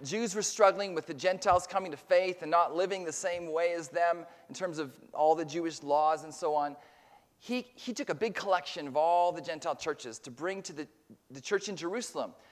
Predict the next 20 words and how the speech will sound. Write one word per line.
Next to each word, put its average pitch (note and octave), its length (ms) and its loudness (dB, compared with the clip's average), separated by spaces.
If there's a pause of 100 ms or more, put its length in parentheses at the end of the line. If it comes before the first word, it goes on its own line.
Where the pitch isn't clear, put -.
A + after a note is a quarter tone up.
(160)
just G#3+ 220 -6
to G#3 80 -4
show, E3 260 2
"Hey, E3+ 220 0
listen, E3 320 -4 (500)
we're D#3 140 0
different, G#3+ 440 4 (320)
but D3 140 0
we're D#3 160 -2
not. C3 300 -2
We C#3 80 -4
have C#3+ 100 0
the B2 80 -10
same D3+ 340 -8
Lord, C#3+ 240 4
we C#3+ 60 -4
have C#3 100 -2
the A#2+ 60 -12
same D3 260 -10
faith, B2+ 460 -6